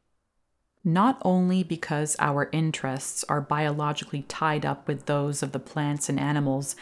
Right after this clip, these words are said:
that we have been busily destroying for the last eighty years, but because the act of memory, which repair represents, is essential to our own happiness. Loss of memory is loss of meaning,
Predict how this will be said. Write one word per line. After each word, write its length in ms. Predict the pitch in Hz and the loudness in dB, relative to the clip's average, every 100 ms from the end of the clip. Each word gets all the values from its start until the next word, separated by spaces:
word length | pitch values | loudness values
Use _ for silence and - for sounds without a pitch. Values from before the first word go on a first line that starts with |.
| - - - | -16 -20 -8
that 180 | - - | -6 -2
we 160 | 180 185 | 0 0
have 280 | 170 160 143 | 0 -2 2
been 260 | 156 151 | 2 2
busily 460 | 143 160 165 156 156 | 0 0 2 2 0
destroying 680 | 143 - - 160 156 139 139 | 0 -2 0 0 2 2 0
for 100 | 143 | -2
the 80 | |
last 460 | 139 143 143 139 - | 0 2 0 -2 -6
eighty 220 | - 147 | -4 -2
years, 640 | 143 139 180 135 135 135 - - - - - - | -2 0 2 2 2 -2 -6 -12 -20 -20 -4 -2
but 120 | 170 | 0
because 460 | 180 - 175 170 | -2 0 0 0
the 160 | - 160 | -2 -2
act 300 | 185 226 - | 0 0 2
of 140 | 233 185 | 2 4
memory, 640 | 156 185 165 131 123 139 - - - | 4 4 4 4 0 -2 -6 -20 -4
which 240 | 156 151 151 | -2 0 0
repair 440 | 147 - 170 165 | -2 0 2 4
represents, 840 | 151 143 156 156 156 143 - - - - _ - | 2 0 -2 2 2 2 0 -2 -4 -20 _ -4
is 160 | 165 156 | 0 0
essential 720 | - - 202 220 220 131 135 | 2 2 6 4 4 0 0
to 200 | - - | -2 0
our 320 | 156 160 165 | 2 4 2
own 180 | 151 156 | 2 0
happiness. 840 | 147 185 190 135 - - - - - _ _ _ _ - - _ _ - | 0 -2 -2 -2 -2 -4 -2 -2 -6 _ _ _ _ -20 -20 _ _ -4
Loss 420 | 165 190 240 - | 4 4 4 2
of 120 | 147 143 | 0 2
memory 560 | 139 135 131 131 156 - _ _ - | 2 2 0 0 -4 -8 _ _ -6
is 160 | 156 165 | -2 2
loss 340 | 160 156 - | 4 4 2
of 100 | 147 | 0
meaning, 580 | 151 180 143 104 - | 4 4 4 0 -6